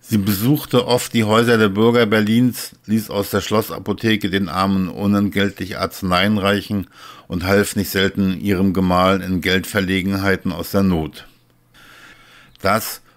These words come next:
was sie als junge Prinzessin in Küstrin gesehen und gelernt hatte, wollte sie als Kurfürstin in Berlin ebenfalls in Ausübung bringen. Sie legte daher eine eigene Kuhmelkerei an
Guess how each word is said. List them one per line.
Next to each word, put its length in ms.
was 200
sie 120
als 200
junge 240
Prinzessin 680
in 200
Küstrin 640
gesehen 500
und 220
gelernt 400
hatte, 360
wollte 260
sie 180
als 200
Kurfürstin 760
in 200
Berlin 420
ebenfalls 500
in 140
Ausübung 880
bringen. 440
Sie 120
legte 320
daher 480
eine 260
eigene 320
Kuhmelkerei 840
an 360